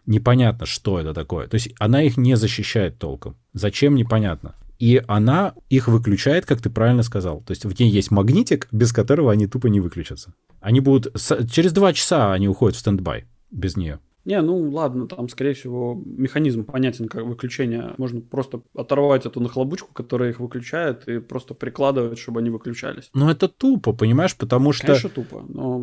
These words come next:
Speaker 1: потому что ты, если хочешь их взять с собой, они же дорогие,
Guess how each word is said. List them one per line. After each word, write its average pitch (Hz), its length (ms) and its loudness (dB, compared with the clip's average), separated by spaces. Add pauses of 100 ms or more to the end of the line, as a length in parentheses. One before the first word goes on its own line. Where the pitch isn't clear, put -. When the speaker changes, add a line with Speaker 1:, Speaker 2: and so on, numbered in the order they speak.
(200)
Speaker 1:
потому 156 240 4
что - 160 0
ты, 180 140 0
если 160 240 0
хочешь 156 300 2
их 135 80 4
взять 143 260 2
с - 40 -4
собой, 156 420 2
они 120 180 6
же 120 120 4
дорогие, 123 600 2